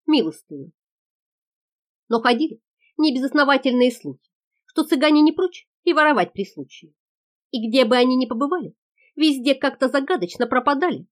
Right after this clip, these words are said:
разные вещи. За это цыган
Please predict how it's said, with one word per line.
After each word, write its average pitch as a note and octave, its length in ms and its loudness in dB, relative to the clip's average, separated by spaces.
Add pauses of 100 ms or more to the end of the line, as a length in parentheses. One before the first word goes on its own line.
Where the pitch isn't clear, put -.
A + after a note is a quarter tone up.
(140)
разные A3 500 0
вещи. - 380 -14 (1120)
За G3 200 -4
это A3+ 300 0
цыган C4+ 380 -4